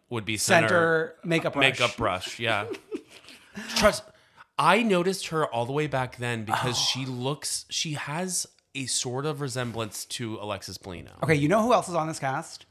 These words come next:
Speaker 2: I believe her <clears throat> name is Caroline, and she works with Watch Husbands Live, and she's friends with Lindsay Hubbard and was, like, at the
Speaker 1: Yeah.
Speaker 2: Lindsay Hubbard engagement party and was one of the people that, like, Danielle was freaking out at.
Speaker 1: Mm-hmm.
Speaker 2: Right?
Speaker 1: And who's the Watch What Happens Live hair guy?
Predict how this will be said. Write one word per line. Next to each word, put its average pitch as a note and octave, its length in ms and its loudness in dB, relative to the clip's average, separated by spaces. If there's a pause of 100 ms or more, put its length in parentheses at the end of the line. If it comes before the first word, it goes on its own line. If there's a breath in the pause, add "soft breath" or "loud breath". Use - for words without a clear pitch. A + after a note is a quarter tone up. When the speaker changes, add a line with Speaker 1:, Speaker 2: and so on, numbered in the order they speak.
(1080 loud breath)
Speaker 2:
I D3 60 -6
believe D#3 220 -4
her F#3+ 100 -2
<clears throat> - 0 -
name D#3+ 400 -4
is D3+ 80 -6
Caroline, B2 720 -10 (320)
and C#3+ 100 -10
she D3+ 60 -8
works C#3+ 220 -6
with B2+ 100 -12
Watch D3 240 -4
Husbands D3+ 380 -8
Live, C#3 340 -6 (400)
and D#3+ 140 -4
she's D#3+ 180 -6
friends D#3 260 0
with C#3+ 120 -8
Lindsay C#3+ 240 -6
Hubbard C#3 340 -4
and D3 160 -4
was, D3 140 -4
like, D3 280 -6
at D3 240 -4
the D#3 60 -8
Speaker 1:
Yeah. G#2 140 2
Speaker 2:
Lindsay B2 180 2
Hubbard D3+ 520 2 (420 soft breath)
engagement D3+ 420 0
party E3+ 320 2
and D#3 140 0
was C3+ 100 -4
one D3+ 140 -2
of D3+ 60 -6
the D3 40 -10
people C#3+ 220 -8
that, D3 100 -4
like, D3 160 -6
Danielle C#3+ 380 -4
was C#3+ 120 -8
freaking C#3+ 300 -6
out C#3 380 -4
at. F3+ 480 -2
Speaker 1:
Mm-hmm. C3+ 580 0
Speaker 2:
Right? G#3 500 4
Speaker 1:
And C3+ 160 0
who's C#3+ 300 2
the D#3+ 60 0
Watch D3+ 200 4
What D3+ 60 0
Happens C3 240 -2
Live A2+ 140 0
hair A2+ 180 -2
guy? F#2 220 -2